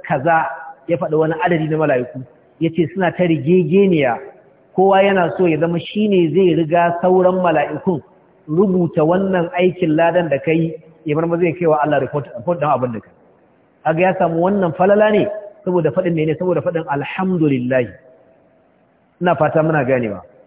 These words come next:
Saboda haka, a, alhamdulillahi tana da falala sosai.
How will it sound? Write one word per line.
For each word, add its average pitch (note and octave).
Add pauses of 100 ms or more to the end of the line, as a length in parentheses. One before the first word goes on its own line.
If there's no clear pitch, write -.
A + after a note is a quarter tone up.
(140)
Saboda G3
haka, F#3+ (220)
a, D3 (220)
alhamdulillahi F#3+ (300)
tana F#3
da C3+
falala D#3+
sosai. G#2+